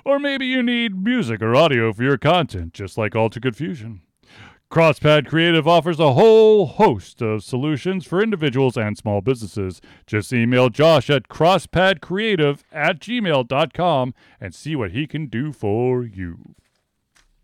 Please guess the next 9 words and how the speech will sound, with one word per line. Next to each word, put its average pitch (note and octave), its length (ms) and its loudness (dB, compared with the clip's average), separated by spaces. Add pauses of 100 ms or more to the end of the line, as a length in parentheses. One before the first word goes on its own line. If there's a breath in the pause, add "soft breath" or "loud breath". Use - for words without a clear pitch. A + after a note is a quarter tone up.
(680 soft breath)
And G#2 140 -10
the A2 60 -6
final B2+ 280 -2
shout C3+ 220 -2
out C#3 100 0
we C3+ 100 -4
gotta B2+ 180 -2
give C3+ 260 -6
to D#3+ 520 -2